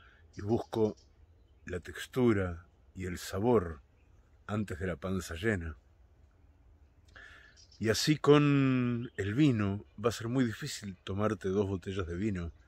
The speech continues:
si cada vez que te llevas la copa a los labios estás atento a la sensación del material de que esté hecho tu copa en los labios,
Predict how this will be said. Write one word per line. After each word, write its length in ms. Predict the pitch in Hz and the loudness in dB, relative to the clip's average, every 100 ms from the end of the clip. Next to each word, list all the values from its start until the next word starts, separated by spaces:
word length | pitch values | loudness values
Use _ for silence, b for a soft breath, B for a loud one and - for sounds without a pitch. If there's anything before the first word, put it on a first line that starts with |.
| b b b b b b - | b b b b b b -20
si 480 | - - 101 107 113 - - _ _ _ - | -14 -8 -2 0 -2 -6 -20 _ _ _ -6
cada 280 | - 127 117 | 6 8 8
vez 200 | 120 - | 4 2
que 120 | 113 | -6
te 160 | 95 90 | -6 -2
llevas 300 | 110 107 90 | 2 2 0
la 100 | 92 | -2
copa 400 | 120 107 101 92 | -2 -2 0 -2
a 40 | |
los 160 | 87 82 | -4 0
labios 640 | 110 98 87 80 - - - b b b - | 2 2 0 -4 -10 -20 -20 b b b -14
estás 360 | - - - | -8 -6 -6
atento 680 | 95 117 110 101 - 90 82 - - _ _ _ _ - _ | -4 -2 0 -2 -4 -8 -8 -12 -20 _ _ _ _ -20 _
a 80 | 92 | -4
la 100 | 92 | -4
sensación 1160 | - 98 92 - - - 123 123 110 104 95 101 _ _ _ _ _ - _ _ - | -4 -4 -4 -6 -8 0 2 4 2 -2 -4 -8 _ _ _ _ _ -20 _ _ -16
del 200 | 92 90 | -8 -6
material 480 | 92 90 95 101 104 | -6 -8 0 0 0
de 120 | 92 | -4
que 80 | 80 | -8
esté 240 | - 95 | -8 -4
hecho 240 | 98 - 87 | -4 -4 -14
tu 120 | - | -12
copa 460 | 104 95 - 80 - _ _ _ _ _ _ _ - _ _ - | -4 -4 -4 -10 -12 _ _ _ _ _ _ _ -20 _ _ -20
en 160 | 80 82 | -14 -12
los 120 | 73 | -4
labios, 720 | 104 101 85 80 76 - - | 2 2 0 -6 -8 -12 -16